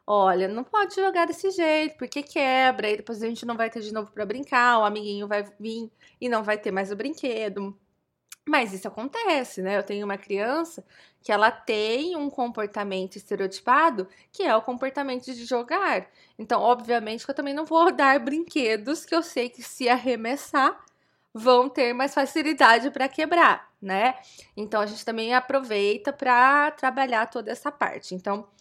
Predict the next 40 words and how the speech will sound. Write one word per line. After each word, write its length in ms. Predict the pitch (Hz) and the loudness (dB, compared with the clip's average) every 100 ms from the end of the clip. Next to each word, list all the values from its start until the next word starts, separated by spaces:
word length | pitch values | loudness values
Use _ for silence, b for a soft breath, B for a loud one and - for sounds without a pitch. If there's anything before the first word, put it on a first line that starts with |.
| B B B B | B B B B
hoje 520 | 220 214 220 254 269 214 | 4 6 6 4 2 -4
a 80 | |
gente 300 | 202 226 226 | -6 -8 -8
não 160 | 220 233 | -8 -10
cobra 500 | - 277 220 214 233 | -2 0 2 0 -4
das 220 | 233 240 | -6 -4
famílias, 720 | - 262 247 226 214 254 262 b b _ | -4 -2 -4 -6 0 0 0 b b _
porque 160 | 349 330 | -6 -6
a 60 | |
gente 260 | 302 311 330 | -4 -6 -6
entende 400 | 330 277 269 285 | -6 -6 -6 -10
que 140 | - | -10
isso 240 | 285 - 294 | -10 -8 -4
vai 340 | 240 220 233 | 0 2 0
acontecer 800 | 254 - 240 277 - 208 214 240 | -6 -10 -6 -6 -4 -4 -4 -4
devido 400 | 233 247 220 208 | -6 -8 -8 -4
a 40 | 247 | -4
um 120 | 254 | -4
grande 560 | 208 196 220 247 240 208 | -2 -2 0 -4 -6 -6
uso 320 | 196 196 220 | -6 -8 -12
que 120 | 247 | -14
tem 240 | - 190 | -12 -10
esses 240 | 196 196 190 | -10 -12 -14
brinquedos. 640 | 196 262 - - - - _ _ _ _ _ _ _ _ _ _ _ _ _ _ B B B B B | -12 -12 -12 -14 -16 -20 _ _ _ _ _ _ _ _ _ _ _ _ _ _ B B B B B
E 120 | 262 285 | 0 2
aí, 180 | 302 | 4
a 80 | 349 | 2
segunda 560 | 349 349 269 311 381 339 | 0 -4 -2 -2 0 -2
situação 880 | - 254 233 - 254 302 311 214 - | -4 -6 -6 -2 0 0 0 -2 -2
é 200 | 247 254 | -2 0
na 160 | 285 | -2
Encaixa, 640 | 302 370 359 285 226 - 185 | -6 -4 0 0 0 -6 -12
que 260 | 190 - 190 | -12 -8 -4
é 200 | 190 208 | -2 -2
a 60 | |
empresa 440 | 233 254 214 220 269 | -4 -6 -6 -4 -4
nova, 500 | 269 196 185 190 269 | -2 0 0 -2 -8
que 200 | - 202 | -6 -4
é 60 | |
uma, 220 | 190 185 | -4 -6